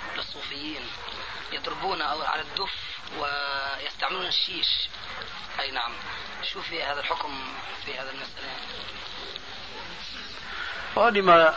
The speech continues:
Speaker 2: حكم الضرب على الدف من كلامنا السابق، لكننا نزيد الآن شيئا. الضرب على الدف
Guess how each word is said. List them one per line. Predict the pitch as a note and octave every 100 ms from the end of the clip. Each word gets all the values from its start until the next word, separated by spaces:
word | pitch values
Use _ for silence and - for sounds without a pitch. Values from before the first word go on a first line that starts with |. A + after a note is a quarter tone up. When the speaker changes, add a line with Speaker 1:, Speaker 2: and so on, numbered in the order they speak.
| -
Speaker 2:
حكم | - F#3 - D#3 C#3+ D3+
الضرب | C3+ C#3 E3 D#3
على | D3 C#3 C3 C3
الدف | B2 E3 D#3+ - D3+ D3 C#3 - - - - - - - -
من | C#3 D3
كلامنا | C#3+ D3 D#3 D#3 D3+
السابق، | C#3 - - D#3 C#3+ D3 C3+ - - - - - - - - - - - - - - - - - -
لكننا | C3+ - E3+ D#3 D#3 D3
نزيد | C#3 C#3 E3+ D3
الآن | D3 E3 D#3 D3+ C#3
شيئا. | E3 E3 D3+ C3+ C3 - - - - - - - - - - - - - - - - - - - - - - - - - -
الضرب | C#3+ D3+ F3+ F#3+ F3+ F3
على | E3 D#3+
الدف | D#3 D3+ G#3 F#3+ -